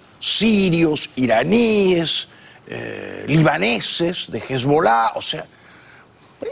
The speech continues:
podría haber diez, un puñado de sicarios metidos ahí.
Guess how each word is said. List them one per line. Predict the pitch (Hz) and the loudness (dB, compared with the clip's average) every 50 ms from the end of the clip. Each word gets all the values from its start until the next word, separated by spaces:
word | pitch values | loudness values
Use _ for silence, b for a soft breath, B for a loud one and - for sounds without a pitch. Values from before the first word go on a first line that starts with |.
| - - | -8 -2
podría | - 135 135 156 185 185 175 | 0 2 2 4 4 4 4
haber | 180 190 190 180 | 4 2 0 2
diez, | 165 202 208 214 190 170 - - - - - - - _ _ _ _ _ _ _ _ - | 2 2 2 2 2 0 -2 -4 -4 -6 -8 -14 -20 _ _ _ _ _ _ _ _ 0
un | 165 180 165 | 0 2 2
puñado | - 185 214 208 208 226 226 214 196 180 175 185 233 - - - - - - _ _ _ _ | 4 4 4 6 6 4 4 2 2 2 0 -2 -4 -8 -14 -20 -20 -20 -20 _ _ _ _
de | - 113 110 | -2 0 0
sicarios | - - 139 120 - 180 175 175 170 151 | 0 0 0 0 0 2 2 2 2 2
metidos | 131 123 117 - 123 135 127 110 - - | 2 0 0 0 0 0 2 2 0 0
ahí. | 107 131 135 101 | 0 0 0 -2